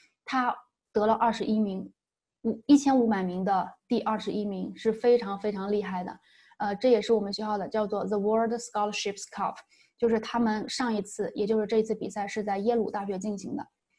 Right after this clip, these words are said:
呃，他们能够看到更多的，因为他们就是也是高年级的学生嘛，呃，自己的职业规划，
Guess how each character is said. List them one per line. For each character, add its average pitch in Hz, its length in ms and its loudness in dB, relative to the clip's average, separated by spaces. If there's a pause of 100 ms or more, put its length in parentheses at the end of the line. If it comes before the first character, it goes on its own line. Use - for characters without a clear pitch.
(240)
呃， 220 400 2 (360)
他 - 140 2
们 311 180 8
能 285 140 10
够 294 140 8
看 262 240 0
到 226 120 4
更 233 220 2
多 226 160 4
的， 202 400 2
因 254 140 4
为 233 80 4
他 226 180 -2
们 214 420 -2
就 214 120 0
是 202 320 -2
也 185 120 -2
是 202 120 -6
高 226 180 2
年 202 180 0
级 202 80 -4
的 196 120 -6
学 175 160 -6
生 196 160 -10
嘛， 190 160 -10 (380)
呃， 196 180 -2
自 262 180 0
己 208 100 2
的 190 120 -4
职 202 140 0
业 220 120 4
规 220 160 0
划， 220 300 -4